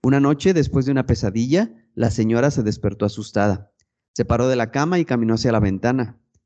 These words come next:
De pronto, escuchó que unos perros de la calle se detuvieron en el portón a aullar. Al correr la cortina, se asustó, porque vio cerca de ese portón a tres sombras humanoides.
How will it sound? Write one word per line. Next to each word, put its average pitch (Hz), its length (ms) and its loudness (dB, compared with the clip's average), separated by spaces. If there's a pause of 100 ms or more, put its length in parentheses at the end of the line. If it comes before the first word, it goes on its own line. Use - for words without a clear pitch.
(140)
De 117 140 0
pronto, 147 460 0
escuchó 123 400 -2
que 143 100 -4
unos 131 200 -2
perros 127 300 0
de 120 80 -2
la 98 100 -2
calle 120 280 -2
se 131 140 0
detuvieron 107 500 0
en 107 100 0
el 98 120 0
portón 95 420 -2
a 95 40 -2
aullar. 92 420 -4 (840)
Al 117 100 2
correr 127 280 0
la 143 120 0
cortina, 139 460 -2
se 127 120 0
asustó, 120 540 0 (240)
porque 127 280 2
vio 143 200 2
cerca 160 360 -2
de 131 180 2
ese 131 200 0
portón 135 720 -2
a - 140 0
tres 120 220 0
sombras 117 400 0
humanoides. 113 760 0